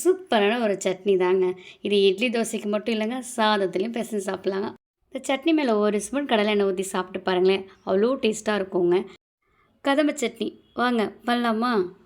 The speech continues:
இப்போ ஒரு கடாய் வச்சுக்கலாம். ரெண்டு ஸ்பூன் எண்ணெய் ஊத்திக்கோங்க. எண்ணெய் காஞ்சோன்னு லோ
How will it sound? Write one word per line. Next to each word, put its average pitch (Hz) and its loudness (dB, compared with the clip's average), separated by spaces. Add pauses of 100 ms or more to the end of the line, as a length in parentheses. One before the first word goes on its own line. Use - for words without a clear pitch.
(1600)
இப்போ 339 -2
ஒரு 269 -2
கடாய் 220 2
வச்சுக்கலாம். 214 -4
ரெண்டு 196 0
ஸ்பூன் 269 -4
எண்ணெய் 196 2
ஊத்திக்கோங்க. 196 -4 (120)
எண்ணெய் 277 -4
காஞ்சோன்னு 208 0
லோ 202 2